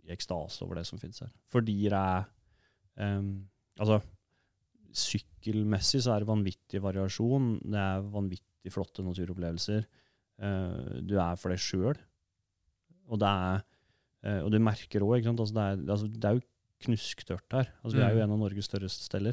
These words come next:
Speaker 1: Sånn
Speaker 2: Mm.
Speaker 1: at eh, for syklinga sin del, men også for stiene sin del, i forhold til slitasje og alt mulig sånt nå, så er det,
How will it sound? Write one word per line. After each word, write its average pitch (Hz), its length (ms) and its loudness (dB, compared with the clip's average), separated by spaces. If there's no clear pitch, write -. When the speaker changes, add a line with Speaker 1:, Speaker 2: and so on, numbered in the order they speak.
Speaker 1:
Sånn 113 200 0
Speaker 2:
Mm. 104 140 4
Speaker 1:
at - 180 -4
eh, 98 800 -2
for 110 160 -2
syklinga 90 420 -2
sin 98 140 -2
del, 123 160 2
men 104 120 0
også 87 180 -6
for 117 80 -2
stiene 98 640 -6
sin 101 160 -4
del, 117 200 0
i 101 80 -2
forhold 95 340 -4
til 90 260 -4
slitasje 90 720 -6
og 90 80 -4
alt 87 100 -8
mulig 90 120 -4
sånt 90 180 -8
nå, 190 100 0
så 123 140 -6
er 92 100 -4
det, 98 100 0